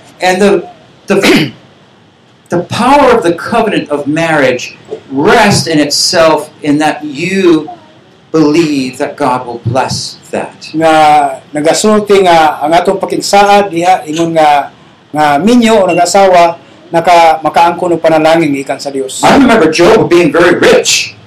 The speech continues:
Speaker 2: Atong ibaluan nga si Job, sobra yung kadato.
Speaker 1: But look at his commitment here.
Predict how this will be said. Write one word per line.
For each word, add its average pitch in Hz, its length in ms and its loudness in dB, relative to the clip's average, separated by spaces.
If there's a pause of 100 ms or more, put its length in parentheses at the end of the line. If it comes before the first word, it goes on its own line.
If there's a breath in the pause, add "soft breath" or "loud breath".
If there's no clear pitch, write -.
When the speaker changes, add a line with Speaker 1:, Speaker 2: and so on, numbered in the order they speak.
(220)
Speaker 2:
Atong 156 320 -2
ibaluan 190 400 2
nga 180 160 4
si 175 160 -2
Job, 202 400 4
sobra 170 240 0
yung 170 160 0
kadato. 233 400 0 (1300)
Speaker 1:
But 180 160 0
look 190 140 0
at 196 80 4
his 196 100 -4
commitment 208 560 0
here. 107 240 -10